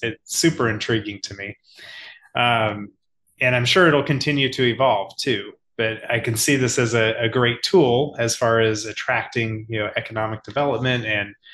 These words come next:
showing available space and just that, that tour of the city. Um, do you, f-, I, I don't know exactly how to ask this question. I, I know some things you can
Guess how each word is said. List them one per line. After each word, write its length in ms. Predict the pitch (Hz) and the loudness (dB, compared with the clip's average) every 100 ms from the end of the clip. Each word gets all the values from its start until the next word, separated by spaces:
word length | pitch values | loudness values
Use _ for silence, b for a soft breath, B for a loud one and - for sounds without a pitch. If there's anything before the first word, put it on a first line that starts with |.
| B B | B B
showing 440 | - - 117 113 110 | -2 0 2 2 2
available 540 | 104 113 110 110 104 | 2 2 2 0 -2
space 560 | - - 143 139 - 113 | -4 0 0 0 0 -2
and 420 | 104 101 101 98 _ - | -4 -6 -12 -14 _ -12
just 220 | 107 - | -8 -4
that, 220 | 101 101 - | -4 -4 -4
that 220 | 104 98 | -4 -4
tour 300 | - 170 139 | 2 4 6
of 120 | 113 104 | 4 0
the 60 | |
city. 480 | - 110 104 110 120 B B B B _ | -2 0 0 -2 -6 B B B B _
Um, 460 | 113 113 107 104 - _ _ - - _ - - 123 | -2 0 0 -4 -10 _ _ -20 -20 _ -10 -8 -2
do 120 | 123 | 2
you, 120 | 120 | 2
f-, 340 | 104 - - - - - - - - | 2 -6 -16 -16 -14 -14 -16 -14 -12
I, 120 | - - | -12 -6
I 80 | 147 | -2
don't 140 | 160 131 | 0 2
know 140 | 123 | 0
exactly 440 | 117 110 160 131 | 0 2 2 4
how 100 | 123 | 2
to 60 | 120 | 4
ask 180 | 123 120 | 2 0
this 120 | 113 | -4
question. 320 | - 120 107 | -2 -2 -2
I, 320 | 117 151 151 143 | 0 2 2 2
I 40 | |
know 120 | 160 | 4
some 320 | 165 175 170 | 4 4 2
things 320 | 165 165 160 139 | 4 4 4 2
you 80 | |
can 300 | 120 120 113 | -2 -2 -4